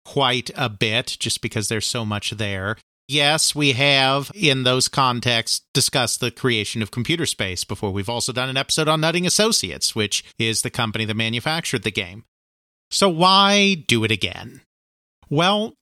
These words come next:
as is always the case when we take on a topic again, there are new angles and there is new information that allows us to take a look at aspects of the creation of this game in a different way than we did before. We are not gonna spend two hours doing a deep dive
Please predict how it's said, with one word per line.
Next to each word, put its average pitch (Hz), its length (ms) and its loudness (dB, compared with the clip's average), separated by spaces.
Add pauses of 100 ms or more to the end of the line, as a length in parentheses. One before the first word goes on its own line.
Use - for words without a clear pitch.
as 233 320 4
is 202 140 4
always 185 300 4
the 175 80 -2
case 156 340 2
when 139 120 0
we 123 80 4
take 131 220 0
on 120 100 0
a 113 60 0
topic 107 400 -2
again, 113 320 -2
there 120 180 -2
are 180 280 2
new 156 260 0
angles 120 640 0
and 123 200 -4
there 117 100 -2
is 135 320 -4
new 117 240 -2
information 110 880 -4 (140)
that 165 100 0
allows 156 340 2
us 143 160 0
to - 120 -4
take 147 240 0
a 147 40 -2
look 127 200 0
at - 120 -8
aspects 135 800 0
of 127 220 -4
the 113 80 -2
creation 107 420 -2
of 104 80 -6
this 101 160 -2
game 104 260 -6
in 98 60 -4
a 98 240 -6
different 120 420 -4
way 95 360 -4
than 92 160 -8
we 95 80 -4
did 98 200 -10
before. 101 460 -8 (400)
We 143 160 0
are 147 60 0
not 170 260 0
gonna 160 160 0
spend 131 720 -2
two 139 260 0
hours 110 480 0
doing 110 300 -2
a 104 120 -2
deep 107 340 -6
dive 95 600 -2